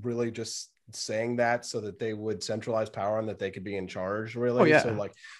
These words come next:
Speaker 1: but, like, um, yeah, there are some very practical, I know some very practical, very pragmatic ancaps. As a matter of fact, you know, there were, you know, some pretty hardcore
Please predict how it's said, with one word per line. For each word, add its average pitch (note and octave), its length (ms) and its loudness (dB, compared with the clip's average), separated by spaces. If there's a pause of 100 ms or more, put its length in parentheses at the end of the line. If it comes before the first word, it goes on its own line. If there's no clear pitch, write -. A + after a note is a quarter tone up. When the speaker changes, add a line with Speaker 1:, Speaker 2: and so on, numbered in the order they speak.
(100)
Speaker 1:
but, C#3 180 10
like, C3+ 320 6 (140)
um, D3 420 8 (800)
yeah, A#3+ 220 10
there B3+ 220 12
are A#3+ 80 12
some G#3 200 4
very E3 260 8
practical, D3 720 2
I F#3+ 100 10
know D3 480 10
some B2+ 220 -4
very C3 300 8
practical, C3+ 680 2
very C3+ 240 6
pragmatic C3+ 500 4
ancaps. B2+ 540 -2
As A2+ 100 -8
a - 20 -2
matter C3+ 120 6
of B2+ 60 -4
fact, D3 280 4 (400)
you D#3+ 100 2
know, B2+ 200 8
there C#3 220 6
were, D3 400 6 (140)
you C#3 140 2
know, A2+ 220 4
some B2+ 200 -6
pretty D#3 160 0
hardcore C#3+ 720 6